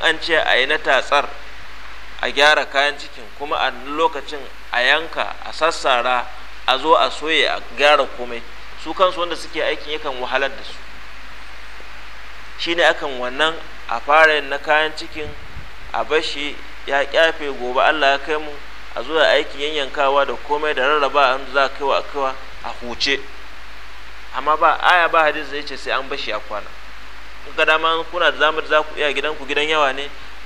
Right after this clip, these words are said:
ai komai a gama a ranar. Ba wani abu. Ko ba wani hadisi ko aya ta ce ba a wanke naman layya. Sai ya faɗi, sai a ɗauko, a bubushe, a karkaɗe, ba za a wanke ba.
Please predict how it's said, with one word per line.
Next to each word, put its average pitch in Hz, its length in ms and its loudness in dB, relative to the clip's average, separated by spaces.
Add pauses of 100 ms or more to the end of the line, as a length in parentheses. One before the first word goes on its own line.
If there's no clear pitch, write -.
ai 131 120 2
komai 180 340 6
a 165 100 8
gama 151 200 0
a 117 140 0
ranar. 110 240 -8 (680)
Ba 139 160 4
wani 135 140 0
abu. 110 160 -2 (1900)
Ko 156 140 2
ba 185 180 8
wani 165 160 2
hadisi 147 460 -2 (100)
ko 139 140 0
aya 156 180 4
ta - 160 -10
ce 143 160 -6
ba 139 300 2
a 139 40 4
wanke 135 360 -4
naman 127 360 -4
layya. 107 280 -4 (2500)
Sai 175 160 2
ya 180 100 6
faɗi, 165 320 6
sai 156 240 -2 (140)
a - 60 -10
ɗauko, 151 400 -6 (300)
a 135 60 -4
bubushe, 156 420 -6
a 139 80 2
karkaɗe, 156 500 0
ba 165 80 2
za 156 100 4
a 147 80 4
wanke 131 300 -8
ba. - 80 -12